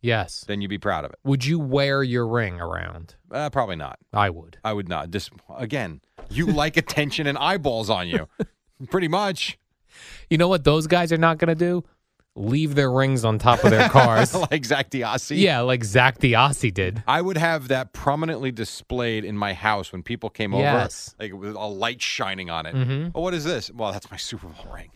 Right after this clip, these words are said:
Speaker 1: I would have, if I had a basement, all Redskin gear on the walls. I'd be like, "Oh, I played for the Redskins."
Speaker 2: That's fair.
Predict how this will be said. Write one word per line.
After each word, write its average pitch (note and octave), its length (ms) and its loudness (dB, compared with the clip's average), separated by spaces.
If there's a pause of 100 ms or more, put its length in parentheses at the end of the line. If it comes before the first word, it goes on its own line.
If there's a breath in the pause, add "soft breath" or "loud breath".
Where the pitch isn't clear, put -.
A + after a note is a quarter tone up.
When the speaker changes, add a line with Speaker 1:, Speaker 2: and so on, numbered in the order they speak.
(120)
Speaker 1:
I D#3+ 120 4
would F#3+ 140 2
have, D3 240 6
if B2 120 4
I C3 120 8
had B2+ 160 4
a A#2+ 40 2
basement, A#2+ 480 4 (160)
all C3+ 340 2
Redskin A2+ 540 0
gear F#2+ 240 0
on F#2 140 0
the F#2+ 80 -2
walls. F#2 440 -4
I'd A#2+ 60 -4
be A2+ 80 -2
like, A2 120 -2
"Oh, C#3 80 4
I D3+ 100 0
played A#2 280 2
for - 120 -8
the F#2 80 -2
Redskins." - 680 -6
Speaker 2:
That's F3+ 200 -2
fair. D#3+ 360 -2